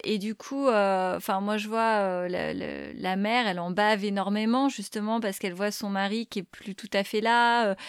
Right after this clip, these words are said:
euh, elle se dit qu'il a une tumeur, enfin, machin, elle, elle imagine plein de trucs. Et après, ses enfants, ils partent en vrille et elle essaye de tout gérer.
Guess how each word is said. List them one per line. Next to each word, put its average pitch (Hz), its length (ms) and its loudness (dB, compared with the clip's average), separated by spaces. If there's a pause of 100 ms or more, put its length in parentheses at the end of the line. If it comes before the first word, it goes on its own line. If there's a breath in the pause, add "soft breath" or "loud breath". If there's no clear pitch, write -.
(320 loud breath)
euh, 160 580 0
elle 185 80 -2
se - 120 -6
dit 196 300 -6
qu'il 185 180 -4
a 180 40 2
une 180 140 -2
tumeur, 214 480 2
enfin, 196 220 0
machin, 202 300 0
elle, 190 180 2
elle 180 140 -2
imagine 202 320 0
plein 214 140 0
de 214 60 -2
trucs. 262 200 -2
Et 202 160 6
après, 226 420 4
ses 208 220 -4
enfants, 208 260 -2
ils 208 120 0
partent 196 260 -4
en 220 120 -2
vrille 254 220 -4 (260)
et - 20 4
elle 196 200 2
essaye 196 240 -2
de 180 100 -6
tout - 260 -10
gérer. 247 440 0